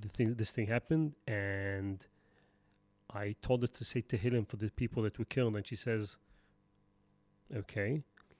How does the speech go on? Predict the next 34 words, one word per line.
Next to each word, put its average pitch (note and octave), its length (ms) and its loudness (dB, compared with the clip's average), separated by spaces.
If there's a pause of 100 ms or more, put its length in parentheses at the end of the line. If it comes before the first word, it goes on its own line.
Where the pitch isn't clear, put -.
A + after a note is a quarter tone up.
(240)
And G2+ 180 -2
then C3 160 4
I B2+ 60 4
told A#2+ 240 -2
her G#2+ 80 -8
to - 100 -18
say - 140 -4
she's - 220 -6
sorry. G2 480 -2 (920)
And A2+ 120 -4
she A2 140 -4
asked G#2+ 260 -4
why G#2 360 0 (120)
I G2 120 -4
did G2+ 220 -2
what A2 160 2
I G#2+ 100 -2
did. G#2 180 -4
I E3 180 -4
said, - 100 -14
"You B2+ 120 -2
have C#3 100 -2
to C#3+ 100 -4
say B2 180 -2
sorry A#2 220 0
for B2+ 140 -2
all B2+ 140 4
those G#2+ 180 0
neshamas A2 540 0
that - 180 -4
were, - 200 -2 (280)
were A#2 100 0
taken B2 340 4
away." G#2+ 360 2